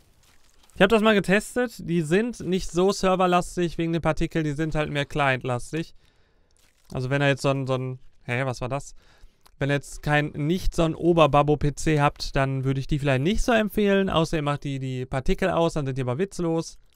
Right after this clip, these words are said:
Und ich habe keine Ahnung, wie viel ich brauche. Ich mache jetzt einfach mal zwanzig. Nochmal. Bam.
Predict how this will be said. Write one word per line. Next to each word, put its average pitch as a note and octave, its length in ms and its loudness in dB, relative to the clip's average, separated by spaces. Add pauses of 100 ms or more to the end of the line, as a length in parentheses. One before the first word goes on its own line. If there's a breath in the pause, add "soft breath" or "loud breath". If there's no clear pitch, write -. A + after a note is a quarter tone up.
(1500)
Und - 80 -10
ich C3+ 80 -2
habe C3+ 100 -4
keine C#3 180 2
Ahnung, C#3+ 180 4
wie C3 40 0
viel C3+ 140 -4
ich B2+ 100 -4
brauche. D3 280 4
Ich C3+ 40 -2
mache C3 120 0
jetzt B2+ 60 -4
einfach B2+ 200 -4
mal A2+ 160 -8
zwanzig. E3+ 760 -4 (1500 soft breath)
Nochmal. C#3+ 600 2 (1000)
Bam. B2+ 540 -2